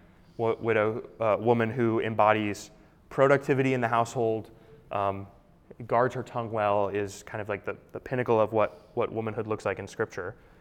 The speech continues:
Um, and he's saying these widows, uh, these younger widows particularly, are gonna be in danger of that kind of thing. So the counsel he gives instead is found in verse fourteen. "So I counsel younger widows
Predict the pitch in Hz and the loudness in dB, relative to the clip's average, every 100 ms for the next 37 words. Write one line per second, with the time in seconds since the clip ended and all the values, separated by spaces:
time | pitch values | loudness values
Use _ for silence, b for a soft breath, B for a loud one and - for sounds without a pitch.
0 | b b b b b - 104 98 92 - | b b b b b -2 0 -2 -8 -18
1 | - - 139 135 147 127 131 147 131 127 | -20 -6 -4 2 4 4 2 4 4 6
2 | 120 117 - - - 120 107 101 104 123 | 6 4 -2 -14 -4 2 2 2 -2 -6
3 | 113 131 180 160 131 117 - 120 131 127 | 0 2 4 4 4 2 -2 -4 0 0
4 | 113 104 120 120 117 113 117 120 117 107 | 0 0 -2 -4 -6 -4 -2 -2 -2 0
5 | 107 - 107 101 - 98 107 b b b | -2 -2 -6 -4 -4 -6 -10 b b b
6 | - 143 127 151 170 165 139 135 120 123 | 2 2 4 2 2 2 2 2 0 0
7 | 160 143 120 117 110 110 113 110 - 147 | 4 4 2 -2 -6 -4 -6 -6 -4 -6
8 | - - 135 _ _ _ _ _ _ _ | -6 -16 -20 _ _ _ _ _ _ _
9 | _ _ _ _ _ _ b _ 156 147 | _ _ _ _ _ _ b _ 4 4
10 | 170 226 220 151 196 190 131 117 135 - | 4 2 4 4 6 6 8 8 6 2